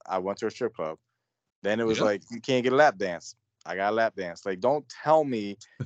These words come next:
Speaker 1: you know, we could be in this
Speaker 2: <laughs>
Speaker 1: together, but, like, don't tell me what I can and can't do, because that's not marriage. That's more like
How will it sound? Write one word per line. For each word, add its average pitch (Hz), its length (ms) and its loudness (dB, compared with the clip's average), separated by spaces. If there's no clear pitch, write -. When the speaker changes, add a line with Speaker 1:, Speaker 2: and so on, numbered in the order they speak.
Speaker 1:
you 110 80 -2
know, 110 140 4
we 139 120 0
could 147 120 0
be 147 120 4
in 139 80 0
this 131 260 2
Speaker 2:
<laughs> - 20 -2
Speaker 1:
together, 120 480 4
but, 101 140 -2
like, 101 220 0
don't 123 260 2
tell 135 220 0
me 123 120 -2
what 110 180 2
I 98 80 0
can 113 160 -6
and 104 100 -6
can't 107 200 -2
do, 131 120 -2
because 110 200 -6
that's 135 200 0
not 147 180 2
marriage. 104 440 0
That's 117 260 -4
more 131 200 -2
like 113 260 2